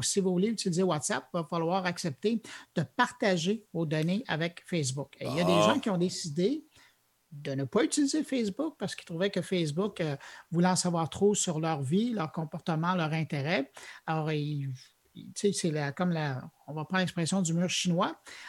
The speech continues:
Speaker 1: Alors, ils, ils utilisent ou, euh, uniquement WhatsApp ou une autre application pour communiquer. Mais là, euh, c'est un peu comme, euh, un, un règlement qu'on a décidé de faire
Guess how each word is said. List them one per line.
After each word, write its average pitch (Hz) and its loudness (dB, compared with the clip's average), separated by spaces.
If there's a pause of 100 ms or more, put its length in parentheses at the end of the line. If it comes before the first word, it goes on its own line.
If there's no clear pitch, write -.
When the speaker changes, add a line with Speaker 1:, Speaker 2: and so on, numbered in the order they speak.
(100)
Speaker 1:
Alors, 165 0
ils, 165 2
ils 147 -2
utilisent 185 4
ou, 208 4
euh, 151 0
uniquement 170 0
WhatsApp 165 0
ou 156 0
une 151 0
autre 160 -6
application 147 -4
pour 196 -8
communiquer. 160 -2 (420)
Mais 160 4
là, 165 4
euh, - -4
c'est - -6
un 180 2
peu 233 0
comme, 196 2
euh, 156 -2 (1400)
un, 160 -6
un 175 0
règlement 190 2
qu'on 170 -2
a 160 -2
décidé 156 -2
de - -6
faire 202 0